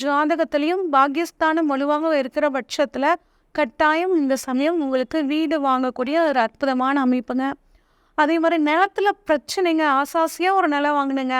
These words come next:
அதுல வந்து தேவையில்லாம யாரோ ஒருத்தங்க உட்காந்துட்டு பிரச்சனை பண்ணிட்டு இருக்காங்க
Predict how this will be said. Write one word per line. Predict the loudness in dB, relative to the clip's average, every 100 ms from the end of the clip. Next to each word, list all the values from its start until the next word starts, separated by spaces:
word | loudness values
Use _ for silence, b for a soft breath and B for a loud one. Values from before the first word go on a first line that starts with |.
| 0
அதுல | -2 -2 0 0
வந்து | 0 -2 0
தேவையில்லாம | 0 2 2 2 2 0
யாரோ | 0 0 2
ஒருத்தங்க | 0 -2 -2 -2 -4
உட்காந்துட்டு | -4 -4 -4 -10 -12 _ _ _ -4
பிரச்சனை | -2 0 2
பண்ணிட்டு | 4 2 0
இருக்காங்க | -2 0 0